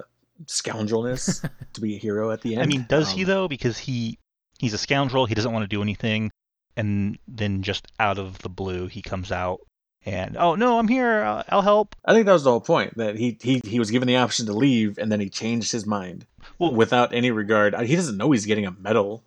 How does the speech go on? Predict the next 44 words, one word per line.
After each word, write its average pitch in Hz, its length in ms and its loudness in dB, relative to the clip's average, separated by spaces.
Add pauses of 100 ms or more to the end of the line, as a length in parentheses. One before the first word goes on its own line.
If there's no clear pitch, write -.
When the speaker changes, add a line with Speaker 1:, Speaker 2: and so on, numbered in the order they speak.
Speaker 1:
at - 80 -8
Speaker 3:
well, 156 80 -2
Speaker 1:
the 147 80 -6
Speaker 3:
well, 185 100 6
Speaker 1:
end. 185 100 2
Speaker 3:
right, 165 180 4
Speaker 2:
Right. 135 80 -2
Speaker 3:
but 123 120 -2
that's, - 280 0
that's 151 160 -8
what 139 80 0
I'm 110 60 0
saying. 123 180 0
Like, 101 100 -6
there's 107 160 -8
no, 156 400 -2 (540)
there's 156 320 -2
really 220 200 2
no 101 220 -2 (240)
build 107 260 2
up - 220 -2 (100)
to 95 200 -10
that. 87 380 -6
He - 160 -12
just 101 220 0
Speaker 1:
And 117 140 2
we 131 60 6
don't, 123 260 4
we 139 80 6
don't 131 140 6
see 131 160 2
that 107 180 0
conflict 110 580 -2
within 214 240 4
Speaker 2:
Yeah, 226 60 0
it 175 60 2
Speaker 1:
him. - 20 0
Speaker 2:
hap-, 196 320 0
it 180 140 -2
happened 196 300 0
off 175 160 4
screen. 135 540 -8
Speaker 1:
Yeah. 110 200 2 (300)
Speaker 2:
The, 117 160 -8